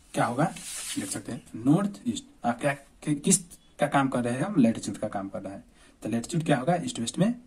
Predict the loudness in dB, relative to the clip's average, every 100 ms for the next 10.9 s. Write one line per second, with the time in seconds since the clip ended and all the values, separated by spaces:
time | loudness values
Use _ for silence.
0 | -10 -8 -6 -10 -10 -2 -2 -2 -8 -20
1 | -16 -2 0 2 2 2 0 -4 -4 -4
2 | -4 -4 -4 -4 -6 -6 -6 -6 -6 -6
3 | -10 -14 -6 -6 -6 -4 -2 -2 -6 -16
4 | -6 -2 0 4 4 6 4 2 0 -2
5 | -6 -6 -2 -2 -4 -6 -4 -2 -4 -6
6 | -8 -8 -6 -2 0 0 0 0 -4 -20
7 | -20 -6 0 4 4 6 4 2 2 0
8 | -2 0 0 4 4 4 2 0 -2 -10
9 | -20 -4 4 6 6 4 0 0 -2 -6
10 | 4 6 6 4 4 4 2 -2